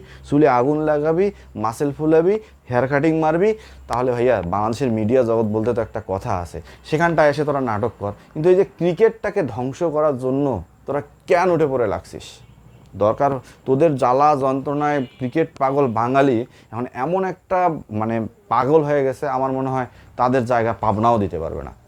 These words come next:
পাবনাও তাদের জায়গা দিতে পারবে না। ব্যাচেলর ব্যাটাররা বে-, মানে বাধ্য হয়ে ক্রিকেট থেকে মুখ ফিরিয়ে নিচ্ছে। এমন নাজেহাল অবস্থা, যেখানে রে ভাইয়া একশো রানে একটা উইকেট, এরকম যদি কোনো ম্যাচ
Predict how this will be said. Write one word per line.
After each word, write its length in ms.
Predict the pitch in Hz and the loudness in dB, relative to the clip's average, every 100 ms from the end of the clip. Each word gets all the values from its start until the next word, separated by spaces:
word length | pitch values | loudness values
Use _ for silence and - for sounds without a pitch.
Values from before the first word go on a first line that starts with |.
| - _ - | -20 _ 0
পাবনাও 440 | 120 131 160 165 | 2 2 2 2
তাদের 240 | 143 135 | 2 0
জায়গা 200 | 135 143 | 2 2
দিতে 200 | 135 135 | 2 0
পারবে 200 | 143 143 | 0 0
না। 140 | 160 185 | 0 0
ব্যাচেলর 480 | 131 117 - 131 131 | 0 -2 0 0 2
ব্যাটাররা 340 | 135 165 175 | 2 2 0
বে-, 360 | 139 110 117 104 _ - - | -2 -4 -6 -8 _ -18 -2
মানে 240 | 110 120 | 0 2
বাধ্য 420 | 110 113 120 165 | 4 2 4 2
হয়ে 380 | 175 135 123 160 - _ | 2 4 2 0 -8 _
ক্রিকেট 320 | 143 139 143 - | -2 -2 -2 -4
থেকে 140 | 120 | -2
মুখ 220 | 107 101 - - | -2 -2 -6 -4
ফিরিয়ে 200 | 92 87 | -4 -4
নিচ্ছে। 380 | 87 - 82 - - - - | -8 -10 -16 -16 -20 -20 -4
এমন 480 | 139 185 208 214 208 - | 0 4 4 2 -2 -6
নাজেহাল 640 | 113 107 113 143 170 185 170 | -6 0 0 2 0 0 -2
অবস্থা, 520 | 110 117 127 - 95 78 - - | -2 -2 -4 -6 -8 -8 -12 -6
যেখানে 440 | 110 143 180 196 220 | 0 0 2 4 4
রে 120 | 208 | 4
ভাইয়া 300 | 180 185 156 | 2 2 2
একশো 220 | - 185 170 - _ - | 0 -4 -4 -6 _ -4
রানে 300 | 113 135 151 | -2 -2 -4
একটা 400 | 120 117 _ 143 | -4 -4 _ 2
উইকেট, 400 | 127 110 127 147 - - - | 2 2 2 0 -6 -18 -2
এরকম 420 | 131 156 165 165 | 2 2 2 0
যদি 180 | 160 160 | 0 0
কোনো 180 | 160 151 | -2 -2
ম্যাচ 380 | 117 113 120 | 0 0 0